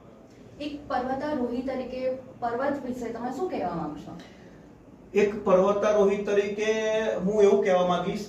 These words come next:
Speaker 2: કે પર્વતોમાં જઈને મને એક વસ્તુ શીખવા મળી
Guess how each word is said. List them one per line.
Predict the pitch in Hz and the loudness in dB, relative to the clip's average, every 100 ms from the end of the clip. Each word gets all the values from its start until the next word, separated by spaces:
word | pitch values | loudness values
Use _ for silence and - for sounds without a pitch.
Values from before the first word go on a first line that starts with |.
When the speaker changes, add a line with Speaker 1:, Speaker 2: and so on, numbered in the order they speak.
| - | -4
Speaker 2:
કે | 196 202 208 - - - - | -2 0 -2 -6 -14 -20 -2
પર્વતોમાં | 185 180 214 220 226 226 | 2 4 4 4 4 4
જઈને | 208 214 226 | 2 0 0
મને | 214 214 | -2 0
એક | 208 196 | 0 -2
વસ્તુ | 185 202 | -4 -6
શીખવા | 185 165 160 | -6 -6 -4
મળી | 160 160 170 | -2 -2 -4